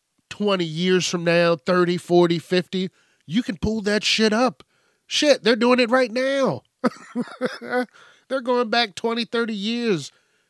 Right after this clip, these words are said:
checking out people. "Hey, you did this, you did that." And then when this kid gets older and is able to read, they'll see that video and be like, "Oh, did mom really love me?" And then you're gonna fuck that kid up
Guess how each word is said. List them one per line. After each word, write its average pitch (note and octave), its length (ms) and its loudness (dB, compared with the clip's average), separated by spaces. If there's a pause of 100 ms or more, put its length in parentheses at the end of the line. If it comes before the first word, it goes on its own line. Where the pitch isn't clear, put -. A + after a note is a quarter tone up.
(120)
checking A#3 360 -2
out A3+ 240 -2
people. C#3 480 -4 (240)
"Hey, G#3+ 260 -2
you D#3 260 -8
did F3+ 260 -4
this, F#3 280 -2
you G3+ 100 -6
did F#3 240 -2
that." G3+ 380 -4 (420)
And D3+ 140 0
then D#3+ 220 6
when D#3 160 0
this F#3 200 0
kid F3+ 340 -4
gets F3 260 -2
older C3 600 -6
and C#3+ 280 -4
is F#3 300 -2
able C3 300 -2
to C#3 140 -8
read, A#2+ 480 -8 (320)
they'll D#3 260 0
see F3+ 240 -4
that D#3 240 -2
video C#3 480 -2
and D3 120 -8
be C#3+ 120 -4
like, C#3 320 -4
"Oh, G3+ 260 -2
did B2 200 -8
mom C3+ 300 -6
really D3+ 260 -4
love F3+ 260 0
me?" A3+ 200 -6 (340)
And G3 120 -10
then A#3 60 -4
you're A3 100 -4
gonna G3+ 100 -2
fuck - 300 0
that A3 260 0
kid D3 240 -2
up G2 240 -10